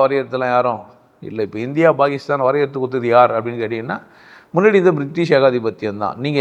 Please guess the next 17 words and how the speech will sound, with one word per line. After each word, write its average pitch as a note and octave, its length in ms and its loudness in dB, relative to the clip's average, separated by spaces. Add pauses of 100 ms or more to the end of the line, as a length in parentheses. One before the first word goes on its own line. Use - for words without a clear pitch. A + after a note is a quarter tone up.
எந்த F3+ 140 2
நாட்டுக்கு E3+ 380 0
போனாலும் D#3 300 0
அந்த C3 120 0 (120)
ஆதிக்கம் A#2+ 300 -2
இருக்கும். C#3+ 300 -6
சுதந்திரம்னு A3+ 480 2
ஒண்ணு E3+ 200 -4
கொண்டாடுவாங்க C#3+ 460 0
எல்லாருமே, G#2+ 360 -4 (880)
ஒவ்வொரு C3 360 2
நாடுமே. A#2 360 -2 (340)
ஆனா A2+ 260 0
பொருளாதார D3 520 2 (100)
சுதந்திரம் C3 400 0
இன்னும் E3+ 240 -4 (800)
அடையவே A#2 520 0